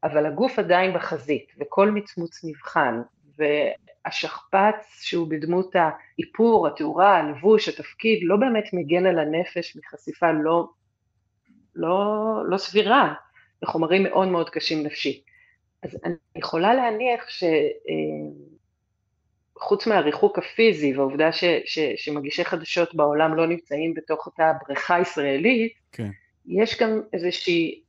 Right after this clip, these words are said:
Speaker 1: הכנה מראש למקרים האלה של, אה, אוקיי, בוא נשמור על הנפש שלנו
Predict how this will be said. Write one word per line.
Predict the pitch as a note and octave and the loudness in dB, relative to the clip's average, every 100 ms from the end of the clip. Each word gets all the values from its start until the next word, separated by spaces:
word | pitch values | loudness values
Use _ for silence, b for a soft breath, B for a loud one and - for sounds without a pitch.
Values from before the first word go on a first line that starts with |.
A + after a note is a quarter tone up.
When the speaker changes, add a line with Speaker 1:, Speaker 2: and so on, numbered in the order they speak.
| - | -12
Speaker 1:
הכנה | - - E3 E3+ G3 G#3+ | -8 -4 -2 2 2 4
מראש | F3+ D3+ F#3+ G3 F#3 | 2 4 4 4 -2
למקרים | E3 - F3+ G3+ G#3+ | -4 -6 0 0 2
האלה | A3+ A#3+ B3 C4+ C4 | 2 4 4 2 2
של, | - F3 E3 D#3 D#3 - | -2 0 0 -2 -4 -8
אה, | D#3+ D#3 D3+ D3+ D3+ - _ _ _ _ _ _ - | -4 -2 -2 -2 -6 -10 _ _ _ _ _ _ -4
אוקיי, | - D3 | 0 4
בוא | F3 | 6
נשמור | F#3 - F3+ F3 | 4 4 4 6
על | F3 | 6
הנפש | D3+ D3+ D3 D#3 - | 4 2 0 -2 0
שלנו | D3 D3 D3 D3 C#3 | 2 4 4 2 -4